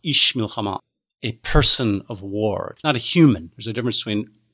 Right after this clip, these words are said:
a person, an individual, a self, and man. The Bible doesn't say God is a man. God is not man. But he is a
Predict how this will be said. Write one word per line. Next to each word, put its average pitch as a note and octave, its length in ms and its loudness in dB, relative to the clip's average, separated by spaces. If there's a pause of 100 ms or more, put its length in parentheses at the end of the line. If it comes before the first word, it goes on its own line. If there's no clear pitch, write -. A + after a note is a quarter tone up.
(320)
a - 20 -18
person, - 400 2
an G2+ 160 -4
individual, A2+ 880 0
a - 60 -12
self, - 680 0 (600)
and G#2 240 -2
man. G2+ 720 0 (500)
The G#2+ 120 -8
Bible G#2 260 2
doesn't A#2+ 140 0
say A#2 140 -2
God G#2 180 0
is F#2 60 -6
a F#2 60 -6
man. G2 540 0
God G2+ 160 -2
is G#2 100 -2
not A#2+ 260 2
man. E2+ 500 -8 (420)
But - 120 -14
he A2+ 200 2
is F#2+ 120 0
a G2+ 180 -4